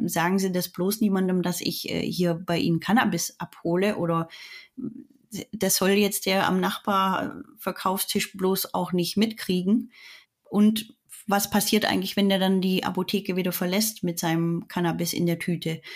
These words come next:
Äh, da sind schon komische Dinge vorgefallen und da kommt dann auch ab und an die Polizei ins Haus und sagt dann, „Ja, wir haben gerade den und den Patienten hier aufgegriffen und, äh, wie ist das denn? Darf der denn überhaupt mit Medizinal- oder darf der überhaupt mit Cannabis durch die Gegend laufen?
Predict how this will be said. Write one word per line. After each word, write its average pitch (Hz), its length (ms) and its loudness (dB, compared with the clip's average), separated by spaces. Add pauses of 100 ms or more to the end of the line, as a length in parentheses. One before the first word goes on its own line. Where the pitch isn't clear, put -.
(260)
Äh, 175 300 0
da 175 180 0
sind 185 260 2
schon 196 240 2
komische 220 400 4
Dinge 220 300 6
vorgefallen 226 600 4
und 202 180 2
da 185 100 -2
kommt - 360 -4
dann 185 120 0
auch 190 280 -2 (840)
ab 185 140 -2
und 175 140 2
an 185 160 2
die 208 100 4
Polizei 220 480 4
ins - 280 2
Haus 208 240 0
und 190 140 0
sagt 190 260 -2
dann, 190 180 0 (340)
„Ja, 196 200 2
wir 202 80 2
haben 196 120 0
gerade 185 260 0
den 185 180 0
und 180 120 2
den 180 140 0
Patienten 180 500 0
hier 220 400 4
aufgegriffen 226 720 0
und, 202 440 0
äh, 190 200 0
wie 196 120 2
ist 269 160 2
das 233 160 0
denn? 165 240 0
Darf 175 220 0
der 190 140 0
denn 190 160 2
überhaupt 185 420 0
mit 185 140 -2
Medizinal- 180 760 0
oder 180 240 0
darf 180 220 -2
der 190 120 -2
überhaupt 175 220 0
mit 196 140 2
Cannabis 175 440 0
durch 170 180 -4
die - 120 -4
Gegend - 300 2
laufen? - 360 -4